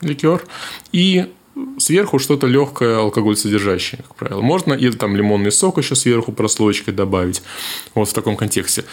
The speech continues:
А, так вот, э, э, свойства чая позволяют нам сделать из разных чаёв, например, и сироп, и ликёр, и настойку.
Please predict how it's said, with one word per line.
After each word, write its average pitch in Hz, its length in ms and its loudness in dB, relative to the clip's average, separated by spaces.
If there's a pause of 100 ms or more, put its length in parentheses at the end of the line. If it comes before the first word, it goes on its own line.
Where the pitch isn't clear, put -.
(200)
А, 101 460 0 (300)
так 123 160 -4
вот, 127 200 2
э, 110 280 2 (380)
э, 127 40 2
свойства 139 480 2
чая 147 540 0 (680)
позволяют 117 640 0
нам 92 260 -2 (520)
сделать 101 640 0
из 110 160 2
разных 143 440 0
чаёв, 127 460 2 (100)
например, 98 640 0 (540)
и 123 160 4
сироп, 147 520 2 (840)
и 123 160 6
ликёр, 139 640 2 (340)
и 131 120 6
настойку. 127 800 0